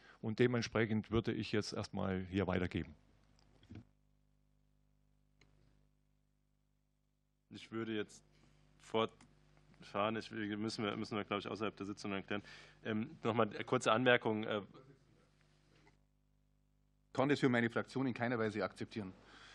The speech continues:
Speaker 3: Sowas ist ein Novum, sowas gab's noch nie. Es war regelmäßig der Fall,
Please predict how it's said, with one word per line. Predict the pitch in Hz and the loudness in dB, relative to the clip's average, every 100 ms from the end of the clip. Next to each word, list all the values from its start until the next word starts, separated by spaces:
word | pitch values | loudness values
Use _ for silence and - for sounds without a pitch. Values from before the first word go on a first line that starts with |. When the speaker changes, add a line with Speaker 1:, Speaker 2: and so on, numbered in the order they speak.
| - | -20
Speaker 3:
Sowas | - 127 131 | -2 0 0
ist | 131 | 0
ein | 117 | -2
Novum, | 117 147 156 | 0 0 -2
sowas | - 120 - | -2 -6 -2
gab's | 113 - 123 | -2 -2 -10
noch | - | -6
nie. | 135 135 - - - | -4 -4 -8 -20 -12
Es | 104 - | -6 4
war | 113 | 4
regelmäßig | 123 185 156 147 160 - | 4 2 2 0 -2 -4
der | 117 | -4
Fall, | - 113 151 | 2 2 2